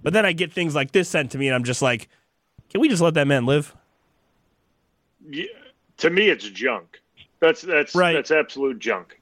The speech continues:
Speaker 2: That's absolute junk. And listen, you may not agree with him on everything, like you said, which is fine. Everyone's allowed to have their own opinion on whatever topic,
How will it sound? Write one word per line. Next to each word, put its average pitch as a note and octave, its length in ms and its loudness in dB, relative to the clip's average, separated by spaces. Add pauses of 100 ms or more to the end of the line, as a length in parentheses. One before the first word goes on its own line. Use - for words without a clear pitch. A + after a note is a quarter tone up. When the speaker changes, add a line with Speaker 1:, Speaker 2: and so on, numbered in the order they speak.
(120)
Speaker 2:
That's D#3 200 2
absolute D#3 380 0
junk. B2+ 320 -2
And G#2+ 260 -6 (400)
listen, C#3 320 0
you C#3+ 120 -4
may E3+ 120 2
not D#3+ 180 4
agree C#3+ 220 -2
with C#3+ 100 -2
him D3+ 120 -4
on C#3+ 100 0
everything, C3+ 320 2
like B2+ 180 -2
you B2+ 80 -8
said, C#3 280 0
which C3+ 180 -2
is C#3 100 -8
fine. D3+ 300 2
Everyone's C3+ 360 -6
allowed C3 280 -2
to A2+ 60 -4
have B2+ 180 -2
their B2 160 2
own B2+ 100 -2
opinion B2+ 400 -6
on A2+ 160 -2
whatever C3 300 0
topic, C3 560 -2